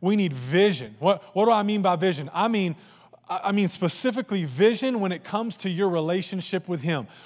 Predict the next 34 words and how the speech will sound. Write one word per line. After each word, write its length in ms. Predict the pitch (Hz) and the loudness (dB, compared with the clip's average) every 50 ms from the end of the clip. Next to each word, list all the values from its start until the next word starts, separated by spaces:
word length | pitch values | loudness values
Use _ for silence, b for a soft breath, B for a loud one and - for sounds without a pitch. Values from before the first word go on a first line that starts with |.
| B B | B B
What 420 | 156 151 175 226 269 277 - 185 | 0 4 6 6 6 6 2 0
do 80 | 170 202 | 0 2
you 280 | 196 180 175 202 220 | 2 2 2 2 2
want 500 | 202 185 175 202 214 208 170 147 151 - | 2 2 4 4 6 6 4 4 0 -2
when 140 | 170 156 151 | -2 0 0
it 140 | 147 160 - | 0 -2 -4
comes 300 | - 180 175 160 147 - | -2 -2 -2 -2 -4 -6
to 100 | - 151 | -6 -4
your 120 | 143 139 | -2 -2
relationship 640 | 135 135 131 135 131 - - 131 - - 131 - - | -2 0 -2 -2 -4 -6 -10 -12 -12 -12 -12 -12 -14
with 120 | 117 101 | -14 -12
God? 240 | - 113 98 87 95 _ _ _ _ _ _ _ _ _ _ _ _ _ _ _ _ _ _ _ _ b b b b b b b b | -12 -10 -12 -12 -14 _ _ _ _ _ _ _ _ _ _ _ _ _ _ _ _ _ _ _ _ b b b b b b b b
What 140 | 190 262 294 | 0 2 2
do 60 | 302 | 4
you 120 | 302 262 | 4 4
want 440 | 214 180 170 180 196 214 226 226 - | 2 2 4 4 6 4 4 2 0
in 160 | 175 165 156 | -4 -4 -4
Him? 320 | 143 123 151 139 113 101 - - _ _ _ _ _ _ _ _ _ b b b b b b b b | -4 -4 -6 -6 -6 -10 -14 -20 _ _ _ _ _ _ _ _ _ b b b b b b b b
What 140 | - 208 277 | 4 4 6
do 60 | 302 | 6
you 100 | 285 277 | 4 4
want 180 | 269 277 262 - | 2 0 -2 -2
to 80 | 208 | -2
know 240 | 202 202 226 226 220 | 0 2 4 4 4
more 400 | 202 202 214 220 214 208 190 - | 4 4 4 4 4 2 0 0
of? 380 | 185 196 190 170 143 117 B B B - | 2 4 4 4 2 0 B B B 2
What 120 | 254 262 | 2 4
do 80 | 277 277 | 4 4
you 60 | 277 | 2
want 160 | 277 269 - | 0 0 0
to 80 | - 196 | -2 0
be 240 | 165 175 220 233 220 | 2 4 4 6 6
more 300 | 196 196 208 208 202 185 | 4 4 4 4 4 4
like? 360 | 170 185 202 190 180 151 | 4 2 2 2 2 0